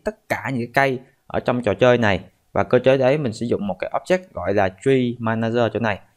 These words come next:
Thì trong này ấy, nó chỉ có một danh sách tree thôi. Đó là đây là sẽ chứa danh sách tất cả những cái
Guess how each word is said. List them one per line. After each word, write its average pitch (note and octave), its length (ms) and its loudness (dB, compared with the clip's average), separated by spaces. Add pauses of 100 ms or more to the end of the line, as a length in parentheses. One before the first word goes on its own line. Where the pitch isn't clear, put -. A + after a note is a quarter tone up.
(200)
Thì A#2+ 80 0
trong D3 200 2
này A#2+ 280 4
ấy, C3+ 180 2
nó B2 100 -6
chỉ B2 160 -4
có D3+ 80 0
một B2 220 -8
danh C3 140 -2
sách D3+ 200 -4
tree C#3 240 4
thôi. C3 120 -2 (120)
Đó C3+ 80 -2
là B2 60 2
đây B2+ 200 4
là A#2 80 2
sẽ A2+ 220 -6
chứa C#3 140 2
danh D#3 160 -4
sách - 200 -6
tất G3+ 180 -4
cả G#2 220 -6
những A#2 120 -6
cái C#3+ 120 -12